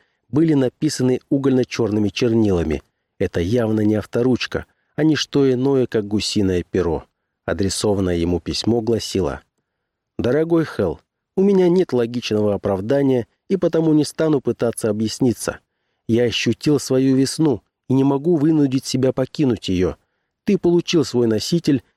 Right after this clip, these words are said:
и это куда лучше, чем поступали с тобой остальные. Кролик возражать не станет. Кроликам неведомо время.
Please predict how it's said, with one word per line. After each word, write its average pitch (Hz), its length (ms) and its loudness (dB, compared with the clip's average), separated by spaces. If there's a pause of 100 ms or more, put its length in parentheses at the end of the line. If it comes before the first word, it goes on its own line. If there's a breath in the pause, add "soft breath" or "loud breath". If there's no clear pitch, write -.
(120)
и 202 60 2
это 175 220 2
куда 151 300 2
лучше, 160 300 -2
чем 123 200 -2
поступали 131 520 0
с - 80 -12
тобой 127 320 0
остальные. 127 600 0 (460)
Кролик 196 400 2
возражать 135 520 0
не 127 80 0
станет. 85 500 -6 (240)
Кроликам 185 500 2
неведомо 156 480 2
время. 92 440 -2